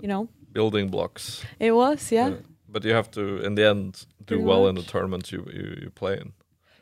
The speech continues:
Speaker 1: You do, and, I mean, golf is so, it's up and down. So, I mean, you miss cuts, you make cuts. I mean, you can, you can see it in professional golf. I mean, Victor is a little bit, um,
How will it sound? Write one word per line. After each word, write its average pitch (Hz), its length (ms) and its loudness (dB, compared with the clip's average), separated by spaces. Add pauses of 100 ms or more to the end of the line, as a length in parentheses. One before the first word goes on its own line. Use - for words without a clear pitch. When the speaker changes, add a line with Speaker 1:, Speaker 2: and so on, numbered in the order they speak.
Speaker 1:
You 202 100 -10
do, 214 420 2
and, 185 140 2
I 180 40 0
mean, 175 240 -2 (100)
golf 190 400 0
is 175 80 -8
so, 175 640 -2 (760)
it's - 280 -8
up - 200 -4
and 156 200 -6
down. 175 360 0
So, 160 340 -4
I 151 60 -6
mean, 151 300 -4 (460)
you 165 140 -16
miss 175 280 -2
cuts, - 480 -4
you 160 60 -16
make 160 400 -8
cuts. - 500 -6 (140)
I 170 40 -6
mean, 165 220 -2
you 160 100 -6
can, 160 400 -8 (120)
you 160 80 -20
can 165 160 -10
see 175 260 -6
it 160 80 -4
in 156 240 -4 (360)
professional 170 580 -4
golf. 160 360 -4
I 160 60 -10
mean, 151 300 -6 (720)
Victor 165 480 0 (180)
is 170 220 -4
a 165 80 -2
little 170 180 -2
bit, 160 240 -2 (160)
um, 151 460 -4